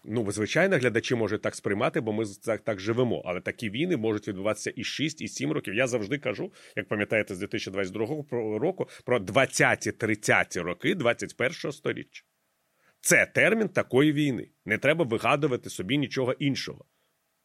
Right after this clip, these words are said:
Якщо російська економіка виснажиться раніше, війна закінчиться раніше. Якщо російська економіка не виснажиться раніше, війна раніше не закінчиться.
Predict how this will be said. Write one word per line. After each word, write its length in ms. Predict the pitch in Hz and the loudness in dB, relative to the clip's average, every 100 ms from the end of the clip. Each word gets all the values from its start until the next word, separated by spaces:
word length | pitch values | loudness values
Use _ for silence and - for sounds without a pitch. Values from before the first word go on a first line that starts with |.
| _ _ _ _ _ _ _ _ _ _ _ _ _ _ _ | _ _ _ _ _ _ _ _ _ _ _ _ _ _ _
Якщо 580 | 104 127 - - 156 139 | -2 -2 0 0 4 4
російська 640 | 113 110 - 123 - - | 2 -2 -6 -6 -8 -8
економіка 800 | - - 110 110 98 82 - - - _ _ _ _ | -8 -6 -4 -2 -4 -6 -10 -16 -16 _ _ _ _
виснажиться 720 | 95 113 123 - 90 92 - | -2 2 2 0 -6 -6 -2
раніше, 460 | 95 107 170 226 104 | 0 0 0 -2 -2
війна 340 | 92 101 139 | 0 0 2
закінчиться 600 | 165 123 98 87 151 151 | 0 -2 -4 -4 -4 -2
раніше. 640 | 160 101 127 135 101 - - _ | -2 4 4 4 0 -6 -12 _
Якщо 280 | 107 - 113 | 0 2 0
російська 440 | 104 - 117 - | 0 -4 -4 -4
економіка 460 | 98 101 95 82 71 | -4 -4 -6 -6 -8
не 300 | 78 90 147 | -2 2 2
виснажиться 540 | 220 185 202 180 190 | 2 0 -2 -2 -2
раніше, 360 | 175 175 156 175 - | 0 0 -2 -6 -8
війна 340 | 90 104 101 156 | -2 0 2 4
раніше 380 | 165 147 - - | 4 2 -2 -4
не 300 | 104 107 123 | -2 2 2
закінчиться. 640 | 90 - - - - - | 0 -8 -14 -16 -20 -20